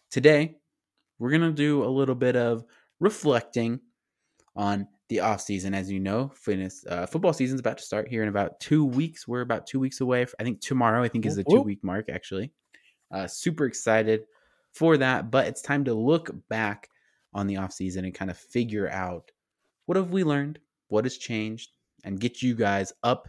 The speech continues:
Speaker 1: to speed for your drafts that are probably happening right about now.
Speaker 2: Yeah, I, I'm excited. Uh, we've definitely, we've had to keep an open mind over this offseason.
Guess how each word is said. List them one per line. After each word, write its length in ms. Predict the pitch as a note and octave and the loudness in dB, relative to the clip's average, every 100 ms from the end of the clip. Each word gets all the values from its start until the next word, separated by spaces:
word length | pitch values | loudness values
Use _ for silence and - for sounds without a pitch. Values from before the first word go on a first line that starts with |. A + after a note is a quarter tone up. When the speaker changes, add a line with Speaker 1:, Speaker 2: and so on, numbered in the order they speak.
| - | -20
Speaker 1:
to 340 | - A#2+ A2+ A#2 _ _ - | -8 -6 -4 -8 _ _ -16
speed 840 | - - A2+ - A#2+ G#2+ F#2 - _ _ _ _ _ _ _ _ _ _ _ _ _ | -10 -10 -4 2 2 2 -4 -8 _ _ _ _ _ _ _ _ _ _ _ _ _
for 500 | - C#3 B2+ A#2 - _ - | 4 8 8 6 -4 _ -6
your 120 | A#2 | -2
drafts 340 | A#2+ C3 C#3+ G2+ | 2 2 2 -2
that 140 | G2+ | 0
are 120 | G2+ | 0
probably 400 | G2 G#2+ C3+ B2 | 2 0 0 -2
happening 520 | G2+ A#2+ - G2 F#2+ F2+ | 0 0 0 -4 -4 -6
right 260 | F#2 F#2+ F#3 | -2 2 4
about 320 | D3+ C#3 A2 | 6 4 4
now. 340 | G#2+ C3 D#2 - _ _ _ _ _ _ _ _ _ _ _ _ _ _ _ _ _ _ _ _ _ _ _ _ _ _ _ A#2 | 0 -2 -4 -12 _ _ _ _ _ _ _ _ _ _ _ _ _ _ _ _ _ _ _ _ _ _ _ _ _ _ _ -10
Speaker 2:
Yeah, 280 | A#2+ F3 A#3+ - | 6 10 10 10
I, 320 | C3+ E3+ C#3 F3+ | 2 4 6 6
I'm 100 | G3+ | 4
excited. 680 | D3 - E3 F3+ A3 A#3 - - _ _ B2+ | 0 -4 0 2 2 0 -6 -20 _ _ -6
Uh, 360 | C3+ C#3 C3+ | 0 2 2
we've 140 | C#3 C3+ | 0 0
definitely, 340 | D#3 D3 D#3 | 0 0 0
we've 120 | C#3 | 0
had 120 | D3 C#3+ | 0 -2
to 60 | |
keep 180 | - D3 | -4 -2
an 60 | D3 | -2
open 200 | C#3+ C3 | -2 0
mind 260 | C#3 C#3+ | 0 0
over 140 | C#3 B2+ | 0 -2
this 160 | A#2+ | -4
offseason. 680 | - F3 F3 G3 E3+ F3+ E3+ | 4 4 6 4 4 4 2